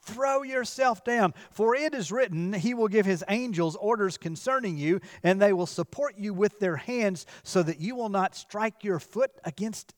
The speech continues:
even a stone.'" And Jesus told him, "It is also written, 'Do not test the Lord your God.'" Again, the devil took him to a very high mountain, and he showed him all the kingdoms of the world and their splendor.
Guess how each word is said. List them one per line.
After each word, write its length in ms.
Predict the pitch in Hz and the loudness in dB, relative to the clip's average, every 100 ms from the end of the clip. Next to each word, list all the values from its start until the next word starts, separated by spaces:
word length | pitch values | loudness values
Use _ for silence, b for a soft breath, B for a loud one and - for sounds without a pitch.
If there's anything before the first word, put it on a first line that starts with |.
| _ | _
even 240 | 170 185 | -4 -4
a 80 | 147 | -6
stone.'" 880 | - - 202 214 139 113 104 95 92 _ _ _ _ _ _ _ - | -12 -10 -6 -4 -6 -8 -14 -20 -20 _ _ _ _ _ _ _ -20
And 140 | 92 | -20
Jesus 420 | 95 107 98 120 | -12 -12 -12 -18
told 280 | - 147 143 | -2 0 0
him, 300 | 135 117 104 _ _ _ _ _ - | -2 -4 -6 _ _ _ _ _ 2
"It 140 | 165 | 4
is 140 | 165 | 6
also 440 | 165 202 233 - 160 | 6 4 2 0 0
written, 380 | 135 147 165 180 | 0 -4 -4 0
'Do 180 | 160 | 0
not 460 | 170 170 214 208 _ | 4 4 4 2 _
test 480 | - 190 139 - - | 4 4 4 -4 -6
the 100 | 170 | -4
Lord 380 | 170 139 131 139 | -2 -2 -4 -6
your 220 | 131 135 | -6 -6
God.'" 520 | 135 165 151 104 98 - _ _ _ _ _ - | -2 -2 -2 -6 -12 -20 _ _ _ _ _ 4
Again, 480 | 214 226 240 190 202 | 4 6 4 4 4
the 100 | 175 | 4
devil 280 | 196 226 233 | 6 6 4
took 240 | 220 208 | -4 -2
him 260 | 165 160 185 B B | 0 0 -2 B B
to 160 | - 208 | 4 6
a 80 | 165 | 6
very 460 | 135 202 220 226 - | 6 6 8 6 2
high 280 | - 196 202 | 4 6 6
mountain, 460 | 185 170 139 131 127 135 | 6 4 4 -8 -12 2
and 80 | 190 | 2
he 60 | |
showed 260 | 214 214 190 | 4 4 4
him 200 | 151 147 | 4 0
all 340 | 190 254 285 277 | 4 6 8 8
the 120 | 226 | 4
kingdoms 580 | - 269 254 190 170 147 | 2 0 2 0 0 2
of 140 | 170 | 2
the 80 | 151 | 2
world 520 | 147 190 196 170 147 B B | 0 2 6 4 4 B B
and 260 | 226 262 226 | 0 0 0
their 160 | 165 | -4
splendor. 1120 | 135 - - - 190 247 247 220 175 127 101 | -4 -12 -16 -16 -8 -8 -6 -6 -6 -6 -8